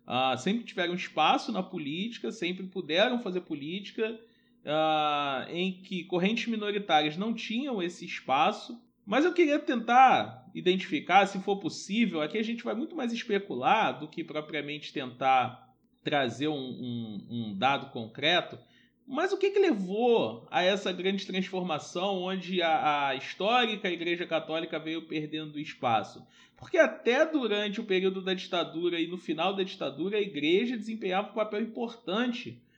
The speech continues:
passando pelas pastorais, as comunidades eclesiais de base, a própria formação do P T teve grande participação dessa esquerda católica,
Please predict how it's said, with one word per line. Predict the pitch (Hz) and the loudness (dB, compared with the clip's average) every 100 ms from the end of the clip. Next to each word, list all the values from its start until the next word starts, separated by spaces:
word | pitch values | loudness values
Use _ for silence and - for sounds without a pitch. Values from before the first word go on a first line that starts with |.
| _ _ | _ _
passando | 165 160 196 185 | 0 0 0 -2
pelas | 170 175 | -2 -2
pastorais, | - 170 - 147 120 143 202 202 190 175 | -2 -6 -4 -2 4 6 8 8 8 6
as | 160 | -2
comunidades | - 160 160 156 156 156 156 | -6 -10 -8 -4 -2 -2 -4
eclesiais | 151 151 151 143 143 | -6 -6 -4 -2 -2
de | 127 | -2
base, | 110 110 139 202 208 190 160 | -4 0 4 8 10 8 6
a | |
própria | 143 180 262 311 | -4 -2 -2 -2
formação | 240 196 190 202 | -2 -2 -2 -4
do | 190 | -4
P | 175 | -4
T | 156 - 160 175 - _ - | -4 -2 -2 -2 -6 _ 2
teve | 180 190 | 2 2
grande | 180 165 226 302 | -2 0 0 0
participação | - 247 240 - 190 180 196 202 | 0 -2 -2 -4 -4 -2 -6 -4
dessa | 196 196 | -2 -2
esquerda | 180 - 175 175 | -4 -4 -4 -4
católica, | 165 135 - 131 160 220 208 185 170 156 165 151 143 | -8 -10 -8 -6 -2 2 2 2 -2 -6 -2 -2 -2